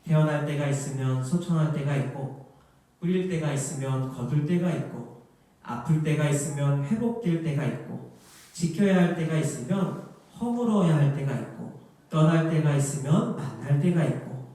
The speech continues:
잃어버릴 때가 있으면 찾을 때가 있다라고 이야기합니다.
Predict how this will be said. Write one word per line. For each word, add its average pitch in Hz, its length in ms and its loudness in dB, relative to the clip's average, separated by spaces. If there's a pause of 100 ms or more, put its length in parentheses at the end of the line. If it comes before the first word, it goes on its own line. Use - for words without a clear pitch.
(340)
잃어버릴 151 560 6
때가 143 220 2
있으면 - 720 0 (140)
찾을 233 680 -6
때가 - 640 -6
있다라고 117 920 -8
이야기합니다. - 640 -10